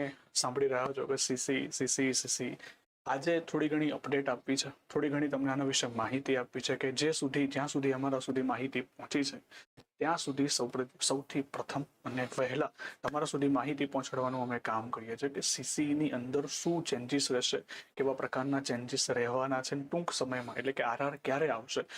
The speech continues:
એની તમામે તમામ વિગતો તમારા સુધી પહોંચાડીશું. એના પહેલા જે પણ મિત્રો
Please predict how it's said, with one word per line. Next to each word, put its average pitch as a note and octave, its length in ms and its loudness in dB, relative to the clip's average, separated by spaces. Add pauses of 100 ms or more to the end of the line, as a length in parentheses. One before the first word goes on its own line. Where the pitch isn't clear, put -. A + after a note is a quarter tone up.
(180)
એની D#3 140 0
તમામે C#3+ 460 0
તમામ D3 420 0
વિગતો C3+ 400 -2
તમારા B2 300 -4
સુધી C3 220 -4
પહોંચાડીશું. A#2 580 -2
એના D#3 120 0
પહેલા C#3 440 0 (360)
જે C#3 140 4
પણ E3 200 0
મિત્રો C#3+ 420 2